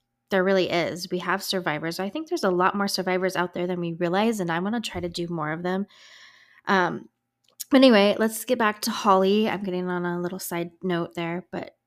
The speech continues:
if you've survived an attack or anything like that, ah, kudos. Like, you are strong and amazing.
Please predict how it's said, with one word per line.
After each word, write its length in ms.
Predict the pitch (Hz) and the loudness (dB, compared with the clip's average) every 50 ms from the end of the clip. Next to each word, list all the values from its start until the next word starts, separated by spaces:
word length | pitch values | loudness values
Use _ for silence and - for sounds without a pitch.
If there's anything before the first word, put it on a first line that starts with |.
| _ _ - | _ _ -2
if 260 | 208 202 190 - - | -2 -2 -2 -2 -2
you've 200 | 226 269 - - | -2 -2 -2 -2
survived 720 | - - 240 202 180 165 165 165 180 185 - - - - - | -2 0 0 2 2 4 4 4 2 0 -2 -10 -18 -18 -8
an 120 | - 180 175 | -4 -4 -2
attack 460 | 170 170 - - 160 156 165 - - | -2 -4 -6 -8 -6 -6 -8 -6 -6
or 80 | 170 170 | -6 -4
anything 300 | 170 175 175 - 175 180 | -4 -4 -4 -4 -4 -4
like 180 | 180 175 - | -4 -4 -4
that, 280 | - 185 185 175 - - _ _ _ _ _ _ _ _ _ _ _ _ _ | -4 -2 -2 -4 -4 -6 _ _ _ _ _ _ _ _ _ _ _ _ _
ah, 260 | 220 208 - - - - | 2 2 2 -4 -10 -12
kudos. 580 | - - 208 180 170 160 160 - - - - 170 | -2 0 2 2 2 0 -2 -6 -10 -10 -6 -6
Like, 240 | 170 165 - - - _ _ _ _ _ _ _ _ _ _ | -4 -4 -6 -8 -18 _ _ _ _ _ _ _ _ _ _
you 200 | 208 196 196 190 | -2 0 2 2
are 80 | 165 160 | 2 0
strong 640 | - - - - 190 175 175 175 170 175 175 170 | -4 -6 -4 0 2 2 2 2 2 0 -2 -4
and 280 | - - 165 160 160 - | -6 -6 -6 -6 -6 -6
amazing. 500 | 160 165 160 156 160 160 147 147 170 | -6 -4 -4 -6 -6 -8 -8 -10 -10